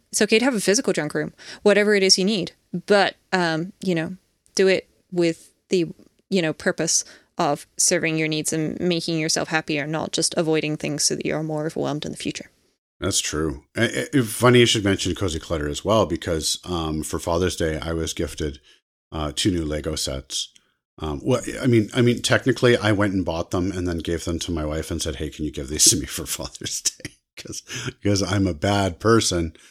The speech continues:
Speaker 2: Um, but they're beautiful Lego, uh, botanical sets. One is a set of orchids and the other is a set of, of succulents. And I love, like,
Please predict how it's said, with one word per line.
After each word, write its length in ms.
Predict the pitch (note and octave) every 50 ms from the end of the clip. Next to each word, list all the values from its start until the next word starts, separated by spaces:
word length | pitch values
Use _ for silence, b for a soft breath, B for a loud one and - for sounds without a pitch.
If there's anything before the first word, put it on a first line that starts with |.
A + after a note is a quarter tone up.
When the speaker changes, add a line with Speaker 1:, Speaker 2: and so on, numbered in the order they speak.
| B B B B B _
Speaker 2:
Um, 420 | - G2+ G2+ F#2+ F#2 F#2+ F#2 E2 F#2
but 140 | G#2+ G2
they're 200 | A2+ A2+ A2 G#2 G2+
beautiful 540 | A2 A2 G#2 A2+ A2+ G#2+ G#2 - G#2 F2 E2+
Lego, 380 | F2+ F2 D#2+ E2+ E2+ E2 D#2+
uh, 220 | C2 E2+ E2+ E2 D#2
botanical 500 | D2+ E2+ - A2 G2+ F#2 F2 - E2+ E2
sets. 380 | - - F#2 E2+ E2 - - -
One 180 | E2+ E2 E2
is 180 | E2 D#2 D2+ -
a 60 | E2
set 240 | - - E2+ D2+ -
of 200 | - F2 D#2+ C#2+ -
orchids 480 | - C3 C3 - - C3+ A#2 G#2+ - G#2
and 120 | F#2 F2+
the 60 | F2
other 160 | E2 D#2 E2+ E2
is 80 | D#2+
a 40 | D#2
set 260 | - - - E2 - -
of, 220 | E2 D#2+ D#2 - - _
of 100 | - F2
succulents. 580 | - - A2 A2 - G2 D#2 C#2 - - - B B B B B B B B _ -
And 440 | G#2+ G2 F#2 F#2 F2+ F2+ E2 - - -
I 120 | G2 G2
love, 600 | G2 F#2+ F2+ F#2+ G2 G2 G2+ G2 F#2+ F#2 F2+ - -
like, 240 | E2+ F2+ F2 -